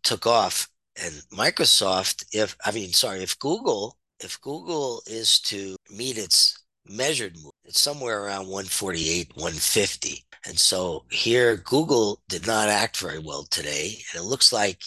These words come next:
in this case, the up leg that began at the end of October did peak at one forty-one a week ago, and Google is in a stair-step decline that broke my initial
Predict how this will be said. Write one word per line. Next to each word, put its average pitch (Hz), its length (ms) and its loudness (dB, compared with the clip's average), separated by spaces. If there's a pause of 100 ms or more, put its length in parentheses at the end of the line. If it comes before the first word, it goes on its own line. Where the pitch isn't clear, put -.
in 80 140 -16
this 127 320 4
case, - 580 2 (160)
the 85 240 -12
up 123 200 0
leg 110 180 -2
that 92 240 -6
began 104 420 0
at 92 120 -4
the 90 140 -4
end 98 140 -4
of 85 120 -4
October 101 800 0
did 131 380 0
peak 92 400 -2 (480)
at - 180 -6
one 110 180 -2
forty-one 98 840 0 (460)
a 82 100 -10
week 123 240 -2
ago, 92 400 -6 (460)
and 76 220 -12
Google 107 680 -2 (220)
is 87 220 -6
in 107 120 -6
a 92 80 -2
stair-step - 680 4
decline 107 720 -2
that 92 180 0 (400)
broke 131 420 2 (260)
my 92 160 -8
initial 113 600 4